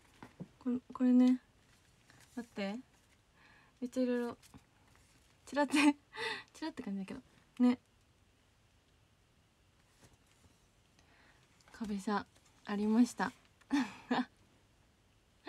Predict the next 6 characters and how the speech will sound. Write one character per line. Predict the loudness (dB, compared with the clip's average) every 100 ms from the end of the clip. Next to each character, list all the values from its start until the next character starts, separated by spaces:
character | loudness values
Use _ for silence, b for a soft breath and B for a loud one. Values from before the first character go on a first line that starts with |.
| -6 -6 -6 -8 -12 B B -20 -14
壁 | -10 -8
車 | -8 -10 -8
が。 | -8 -10 _ _ _ _ _ _ _ _ b b b b b b _ -12
懐 | -12 -12 -2
か | 0
し | 0